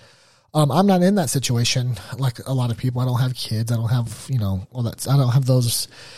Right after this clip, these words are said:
things. I'm not saying that kids are bad. I'm just saying I don't have, you know, stuff that's tying me down. And so, but I think the same mentality can be taken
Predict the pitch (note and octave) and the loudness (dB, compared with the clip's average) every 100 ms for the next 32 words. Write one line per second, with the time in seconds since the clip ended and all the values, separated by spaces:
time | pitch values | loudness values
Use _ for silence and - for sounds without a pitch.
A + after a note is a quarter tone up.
0 | - - E3+ D#3 D3+ D3+ C#3+ G#2+ B2 G2 | -20 -2 0 2 2 0 -2 -2 -4 -4
1 | B2 G2 F#2 A2 F2+ F2 A#2 G#2+ - C3 | -6 -6 -6 -6 -6 -6 -6 -4 -4 -2
2 | A#2 A2+ B2+ A2 - D3 C#3+ C3 B2 - | -2 -2 -4 -4 0 2 2 0 -2 -8
3 | - - _ _ _ _ D#3 C#3 B2 D#3+ | -12 -20 _ _ _ _ 2 2 2 -2
4 | B2 A#2 - - E3 D3 C3+ A#2 A2 D3+ | -2 -6 -8 -2 2 4 2 0 2 2
5 | B2 A#2 - _ _ _ _ _ _ _ | 4 2 -2 _ _ _ _ _ _ _
6 | _ C#3 C#3 - C#3+ C3+ A#2+ - - - | _ 4 4 4 4 4 2 -2 -14 -18
7 | - - F3+ G3 - C4+ C#4 F#3+ - F#3 | -20 -4 0 0 0 -2 0 0 2 2
8 | F3+ D#3+ D3+ D#3 D#3 C#3+ D#3 D3+ C3 A#2 | 4 4 6 4 4 2 2 2 0 0
9 | A#2 C3+ A#2+ A#2 D3 D3+ C#3 G2 F#2+ | -2 -2 -2 0 2 2 0 -4 -6